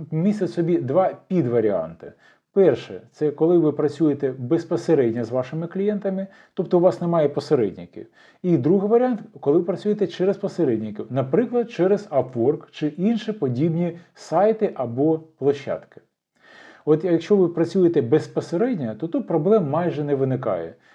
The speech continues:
Фактично ви реєструєте на свого родича або знайомого фоп, він приймає грошові кошти, як я і казав, знімає ці кошти, якось передає вам. Фактично навіть держава нічого тут не втрачає,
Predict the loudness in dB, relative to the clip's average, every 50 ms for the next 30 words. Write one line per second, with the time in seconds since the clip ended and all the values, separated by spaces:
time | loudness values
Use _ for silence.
0 | _ _ _ _ 0 0 2 -2 -2 -2 -2 -2 0 4 4 4 6 6 4 4
1 | 2 0 2 2 2 2 0 -4 -4 -4 -6 -6 -4 -4 -2 0 0 0 -2 -2
2 | -4 -6 -10 -8 -10 -8 -6 -4 -6 -4 0 0 2 2 2 0 -2 -8 -10 -10
3 | -2 0 0 0 0 -4 -14 _ _ _ _ _ 0 2 2 2 4 2 2 2
4 | 2 0 -2 -2 -4 -6 -4 -4 -4 -4 -2 -2 -4 -4 -4 -4 -4 -6 -6 -6
5 | -8 -14 _ _ -2 -2 0 2 0 0 2 0 0 2 0 0 -2 -2 -2 0
6 | 0 2 2 2 0 0 -2 -4 -8 -8 -6 -4 -6 -4 -4 -2 0 0 0 -2
7 | -4 -8 -6 -6 -6 -2 2 2 4 4 2 0 -2 -2 -2 -2 -2 -2 -6 -14
8 | _ _ _ _ _ _ _ _ -4 -2 -2 -4 -4 -2 0 2 2 4 4 2
9 | 2 4 2 2 4 4 2 2 4 4 2 0 0 -2 0 2 2 2 2 0
10 | -2 -6 -4 -4 -6 -4 0 0 0 0 2 2 2 2 2 0 -4